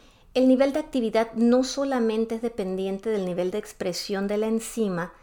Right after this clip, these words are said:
sí, sino que también está en la diversidad alélica de la población. Por lo tanto, el tipo o variedad de la enzima que tenemos, eh, tiene un factor genético, tiene un factor,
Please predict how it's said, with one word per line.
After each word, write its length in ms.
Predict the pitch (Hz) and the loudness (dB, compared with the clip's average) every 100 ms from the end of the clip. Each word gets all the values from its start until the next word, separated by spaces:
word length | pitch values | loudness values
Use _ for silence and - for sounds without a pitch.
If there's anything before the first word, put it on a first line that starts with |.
| - _ - - | -20 _ -20 -18
sí, 560 | - - 233 254 277 - | -10 -4 0 0 -2 -10
sino 400 | - - 220 214 | -12 -2 0 0
que 100 | 240 | -2
también 360 | - 190 196 214 | -4 -2 -2 -2
está 480 | 220 - 190 196 - | -4 -2 0 0 -2
en 140 | 208 | -2
la 120 | 180 | -2
diversidad 480 | 175 180 175 185 180 | -2 -4 -4 -4 -2
alélica 500 | 185 185 196 - 185 | -2 -2 -4 -4 -4
de 120 | 180 | -4
la 200 | 165 180 | -6 -8
población. 880 | - 185 160 165 - - 208 185 165 - _ _ - - - - | -8 -8 -6 -8 -6 -4 0 0 -2 -14 _ _ -20 -20 -18 0
Por 160 | 240 | 2
lo 160 | 233 226 | 4 2
tanto, 580 | 226 269 277 254 202 - | 0 -2 0 -2 -2 -4
el 180 | 202 185 | -4 -6
tipo 440 | - 262 277 269 247 | -4 -2 0 2 2
o 160 | 214 | 4
variedad 720 | 190 175 180 175 175 196 202 - | 2 -2 -2 -4 -2 0 -2 -4
de 240 | 175 175 170 | -2 0 0
la 160 | 170 | 0
enzima 840 | 175 175 - - 311 208 165 254 - - | -2 -2 -2 0 2 4 2 -2 -8 -12
que 100 | 185 | -8
tenemos, 720 | 180 175 214 190 175 220 - - - - | -6 -2 -2 -2 -2 -6 -10 -20 -20 -14
eh, 300 | - 190 - - _ _ - | -6 -6 -6 -16 _ _ -8
tiene 320 | - 233 233 233 | 6 8 8 8
un 160 | 226 | 6
factor 480 | 226 185 - 202 190 | 4 0 2 0 0
genético, 840 | 185 185 214 226 220 - 190 190 | 0 2 2 2 -2 -8 -4 -4
tiene 340 | 190 190 180 180 | -4 -4 -2 -4
un 100 | 180 | -6
factor, 720 | - 175 - - 185 185 | -8 -10 -10 -4 0 0